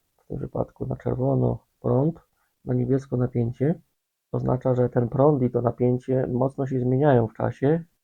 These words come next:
No, jest takie ładowanie impulsowe. Ja tutaj nałożyłem na ten wykres, e, taką krzywą wartości średniej,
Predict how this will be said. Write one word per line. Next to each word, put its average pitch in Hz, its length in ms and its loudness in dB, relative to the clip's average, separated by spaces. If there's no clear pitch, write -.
No, 196 320 -2
jest 151 160 -2
takie 139 340 -2
ładowanie 127 440 2
impulsowe. 123 640 -4
Ja 139 100 2
tutaj 135 280 2
nałożyłem 131 440 6
na 127 120 4
ten 117 180 0
wykres, 123 520 0
e, 113 320 -2
taką 117 300 -4
krzywą 127 420 0
wartości 117 540 -2
średniej, 127 840 2